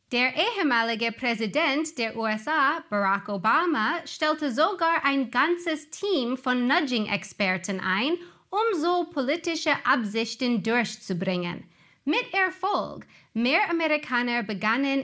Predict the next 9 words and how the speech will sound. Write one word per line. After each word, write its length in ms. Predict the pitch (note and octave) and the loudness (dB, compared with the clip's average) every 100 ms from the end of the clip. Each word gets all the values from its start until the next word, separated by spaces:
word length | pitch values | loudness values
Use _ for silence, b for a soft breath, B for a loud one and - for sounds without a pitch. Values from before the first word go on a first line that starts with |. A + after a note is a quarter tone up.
| - | -2
in 220 | E4 F#4 F4+ | -2 -2 0
eine 400 | D4+ D4 C4+ A3 | 2 2 2 2
Rentenversicherung 1300 | A3+ E4 E4+ A3+ G#3+ G#3+ F#3+ G#3 A3 G3 F#3+ A3+ D4 | 4 4 4 2 0 0 0 -2 -2 0 0 0 -2
zu 140 | C4 | -2
investieren 1040 | G#3+ G#3+ G#3 - - C4 C#4+ C#4+ C#4 C#4+ B B _ | 0 0 0 -4 -2 0 0 0 0 -2 B B _
oder 320 | F#4 G4+ F4+ | -2 -2 -2
sich 280 | D#4+ E4+ - | -2 -4 -2
für 160 | D4+ - | -2 0
eine 300 | C4+ C4+ | 0 0